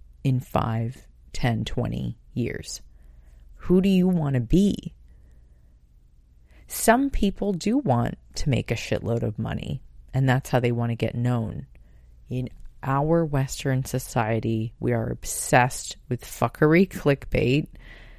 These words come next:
with people that make billions of dollars, with individuals who want to go to space, and we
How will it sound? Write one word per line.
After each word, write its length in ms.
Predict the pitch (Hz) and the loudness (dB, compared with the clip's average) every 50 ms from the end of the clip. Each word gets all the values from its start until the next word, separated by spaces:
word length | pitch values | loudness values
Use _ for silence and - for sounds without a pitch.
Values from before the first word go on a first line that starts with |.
| - - - - | -20 -16 -6 2
with 440 | 123 135 131 - - - - - - | 4 4 4 2 -2 -8 -12 -4 -2
people 400 | - - 139 131 123 - 147 151 143 | 0 2 2 2 4 6 4 6 6
that 160 | 147 131 - | 4 4 4
make 320 | 131 127 120 127 123 - - 117 107 | 2 2 2 2 0 -2 -8 -4 0
billions 580 | - 123 120 123 135 143 151 156 175 180 - | 2 2 4 4 4 4 6 6 4 4 4
of 100 | 190 180 | 0 2
dollars, 880 | 160 - 131 120 120 117 117 120 120 - 127 151 165 - - - - - - - - - - - - - - | 4 4 6 6 4 4 2 2 0 2 2 0 0 -2 -6 -8 -10 -12 -14 -20 -20 -20 -20 -20 -20 -4 0
with 200 | 135 135 - - | 0 2 4 4
individuals 880 | 139 139 147 160 156 156 156 151 147 147 143 139 139 139 143 143 - | 4 4 4 4 6 6 4 4 4 2 2 2 4 2 2 2 0
who 160 | - - 131 123 | 2 2 2 2
want 240 | 117 - 117 123 | 2 0 0 0
to 60 | 139 143 | 2 2
go 160 | 143 156 151 | 4 4 4
to 80 | 165 | 2
space, 800 | 170 - - - - - - - 117 147 160 - - - - - - - - - - - _ - - - - - _ _ _ - - - | 0 -4 -6 -2 0 0 0 2 0 -2 -2 -6 -10 -12 -14 -16 -18 -20 -20 -20 -20 -20 _ -20 -20 -20 -20 -20 _ _ _ -20 -6 -2
and 160 | 135 139 143 | 0 0 2
we 180 | 143 143 143 | 2 0 0